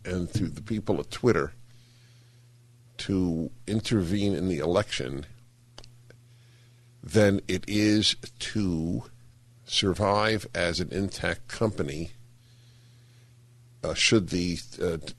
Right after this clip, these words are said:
should the Republicans retain control of the Senate. That is how important it is to them to elect Democrats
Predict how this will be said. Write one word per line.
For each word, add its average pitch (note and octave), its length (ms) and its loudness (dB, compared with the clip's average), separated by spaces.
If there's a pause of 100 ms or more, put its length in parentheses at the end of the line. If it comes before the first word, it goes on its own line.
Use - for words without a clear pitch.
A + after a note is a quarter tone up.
should A2 220 2
the F#2+ 80 2
Republicans G2 680 2
retain F#2+ 380 0
control F#2+ 580 4
of C#2+ 100 2
the D#2 60 -6
Senate. F2+ 380 2 (1900)
That G2+ 160 4
is A2 140 2
how F#2+ 440 4 (140)
important G2 600 2
it F#2+ 120 0
is E2+ 180 0
to F2+ 120 -4
them D#2 460 -2
to E2+ 160 0
elect E2 500 0
Democrats E2 720 -4